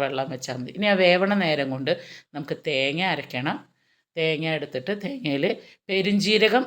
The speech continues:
ഇഷ്ടമാണെങ്കിൽ പെരുംജീരകം കൂടി ചേർത്തിട്ട്, വേറെ ഒന്നും നമ്മൾ ചേർക്കുന്നില്ല. ഇഷ്ടമാണെങ്കിൽ പെരുംജീരകം മാത്രം, അല്ലെങ്കിൽ തേങ്ങ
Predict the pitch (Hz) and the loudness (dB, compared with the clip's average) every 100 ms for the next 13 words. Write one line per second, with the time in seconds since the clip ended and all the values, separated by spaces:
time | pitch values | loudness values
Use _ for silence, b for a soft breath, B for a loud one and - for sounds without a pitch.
0 | - - - 156 151 151 185 - 165 160 | -2 -4 0 2 2 0 -4 -4 -6 -4
1 | 170 151 175 180 180 185 185 208 - 156 | -6 -2 -2 -2 -4 -6 -6 -6 -2 0
2 | 143 139 160 127 156 180 196 190 254 269 | 0 0 -2 0 4 4 4 2 0 0
3 | 185 170 170 143 - 156 151 151 185 - | 0 -2 -2 -4 -4 -10 -8 -6 -6 -6
4 | B B B B _ - - 208 214 233 | B B B B _ -8 4 4 6 0
5 | 285 214 160 156 156 156 170 151 156 160 | 0 0 0 0 2 2 2 -2 -2 -4
6 | 170 143 139 151 208 - 147 139 143 160 | -2 0 0 0 -2 -4 -2 -2 -2 -6